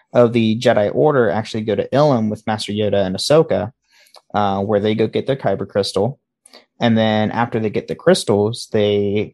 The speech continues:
construct their first lightsaber. And in that episode, uh, you actually see one of the few Wookiee, uh, Jedis, which is really cool.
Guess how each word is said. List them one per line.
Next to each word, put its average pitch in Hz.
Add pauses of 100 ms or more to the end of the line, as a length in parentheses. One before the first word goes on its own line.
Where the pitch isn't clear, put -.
construct 117
their 104
first -
lightsaber. - (640)
And 113
in 185
that 147
episode, 113 (340)
uh, 117
you 113
actually 139
see 131
one 120
of 160
the 127
few 127 (400)
Wookiee, 117 (220)
uh, 104
Jedis, 98 (320)
which 127
is 104
really 98
cool. 101